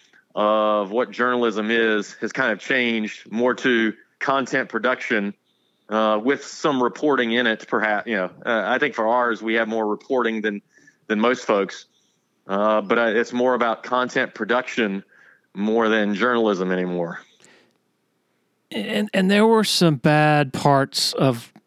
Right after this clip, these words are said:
Speaker 2: the previous model, for
Speaker 1: Yes.
Speaker 2: sure.
Speaker 1: Mm-hmm.
Speaker 2: Um, one that is the top of my mind is, like, so, you know, in the newspaper days, um, you know, it was the beat writer's job to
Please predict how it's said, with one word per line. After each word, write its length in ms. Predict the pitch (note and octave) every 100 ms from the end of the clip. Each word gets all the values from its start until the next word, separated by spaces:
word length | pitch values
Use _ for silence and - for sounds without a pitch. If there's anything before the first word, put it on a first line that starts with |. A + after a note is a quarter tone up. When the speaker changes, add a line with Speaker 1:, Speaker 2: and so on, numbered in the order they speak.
| -
Speaker 2:
the 100 | C3+
previous 840 | - C#3+ C3+ A#2 A2 - - - _ _ _ -
model, 500 | C#3 A#2+ G#2+ A2 G#2+
for 140 | -
Speaker 1:
Yes. 140 | D#3 -
Speaker 2:
sure. 400 | C#3 A2+ G#2+ - -
Speaker 1:
Mm-hmm. 480 | A2+ C3 D3+ C#3+ D3
Speaker 2:
Um, 480 | D3 D3+ D3 D3 - _ _ _ A3
one 460 | C#4+ E3+ E3+ D#3
that 120 | C#3 C3+ -
is 160 | C3+
the 60 | C#3
top 280 | - D#3 C3
of 40 |
my 180 | C3 C3
mind 380 | C3 C3 C3 B2+
is, 160 | A#2
like, 260 | B2+ B2 -
so, 340 | - C#3 B2+ - _ _ - - - - _ _ -
you 120 | C3+
know, 40 |
in 60 | B2+
the 60 |
newspaper 540 | C3+ C#3+ D3 D3+ C3 A#2+
days, 840 | C3 B2 A2+ A#2 A2+ - - - _ _ _ _ _ _ _ -
um, 640 | B2+ A#2+ A#2+ A#2 A2+ A#2+ - _ _ _
you 180 | - C#3
know, 260 | B2+ A#2+ B2
it 80 | - _ _ A3+
was 320 | E3 C3 B2+
the 60 |
beat 260 | A#2+ D#3+ -
writer's 360 | C3+ C3+ C3+ A2+
job 440 | C#3 B2+ C3 B2+
to 220 | - B2